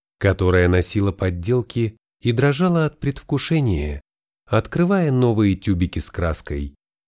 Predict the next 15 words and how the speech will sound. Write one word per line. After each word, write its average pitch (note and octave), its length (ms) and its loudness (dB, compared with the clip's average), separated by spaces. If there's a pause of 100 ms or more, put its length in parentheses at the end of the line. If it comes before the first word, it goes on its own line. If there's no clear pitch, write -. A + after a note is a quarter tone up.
(420)
Было E3 360 2
что-то F3+ 380 -2
нереальное E3 760 2
в F#2 80 -2
недоступной, A#2 720 0
недостижимой B2 840 0
покупке - 560 -4
новых A#2+ 380 0
принадлежностей G#2+ 880 0
для A2 220 0
рисования, G#2+ 840 -4 (380)
с - 120 -12
которыми C3+ 480 0
я C#3+ 180 0
выросла, D#2+ 540 -4